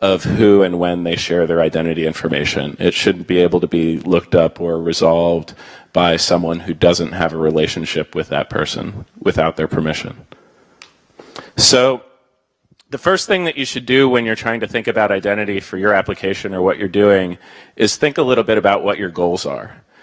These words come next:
Different use cases and different requirements are clearly gonna have different goals and needs around identity. If you're looking for ease of use,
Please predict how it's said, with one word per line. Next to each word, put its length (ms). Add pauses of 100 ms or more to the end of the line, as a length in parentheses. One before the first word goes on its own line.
(340)
Different 380
use 200
cases 600
and 180
different 320
requirements 640
are 60
clearly 420
gonna 200
have 180
different 340
goals 300
and 160
needs 260
around 300
identity. 540 (960)
If 180
you're 120
looking 280
for 180
ease 280
of 100
use, 480